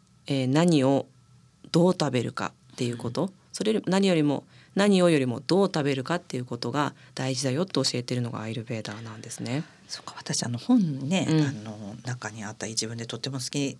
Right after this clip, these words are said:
Speaker 2: だったというか、今回初めて知ったんですけど、
Speaker 1: はい。
Speaker 2: オージャス
Speaker 1: はい。
Speaker 2: のことをちょっと聞いてもいいですか？
Speaker 1: はい、ぜひぜひ。
Speaker 2: はい。
Speaker 1: 今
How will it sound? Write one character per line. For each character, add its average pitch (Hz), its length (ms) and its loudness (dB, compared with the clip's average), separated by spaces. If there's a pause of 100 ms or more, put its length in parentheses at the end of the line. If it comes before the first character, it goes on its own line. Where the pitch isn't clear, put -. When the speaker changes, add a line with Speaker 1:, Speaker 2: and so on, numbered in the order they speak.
(140)
Speaker 2:
だ 123 120 -2
っ 127 40 -8
た 110 100 -4
と 117 100 -6
い - 0 -
う - 20 -14
か、 - 80 -8
今 156 180 -4
回 - 140 -4
初 - 200 -2
め 190 100 -2
て - 80 -6
知 - 40 -4
っ - 40 -10
た 113 100 -8
ん 113 40 -12
で 110 60 -12
す - 80 -8
け - 80 -10
ど、 107 160 -10
Speaker 1:
は 185 160 -2
い。 156 80 0
Speaker 2:
オ 262 240 6
ー 302 60 4
ジ 156 100 -2
ャ - 80 -6
ス - 240 -8 (160)
Speaker 1:
は 196 480 4
い。 127 180 0 (360)
Speaker 2:
の 160 80 -12
こ 139 120 -14
と 135 100 -6
を - 20 -6
ち 127 80 -8
ょ 147 40 -4
っ - 40 -16
と - 140 -12
聞 - 160 -8
い - 20 -8
て 131 80 -2
も 185 80 2
い - 20 6
い 208 40 4 (140)
で - 20 2
す 190 120 6
か？ 196 140 6
Speaker 1:
は - 80 4
い、 170 60 6
ぜ - 20 -
ひ 190 60 4
ぜ 165 100 6
ひ。 127 40 4
Speaker 2:
は 143 260 0
い。 120 120 -8
Speaker 1:
今 214 340 4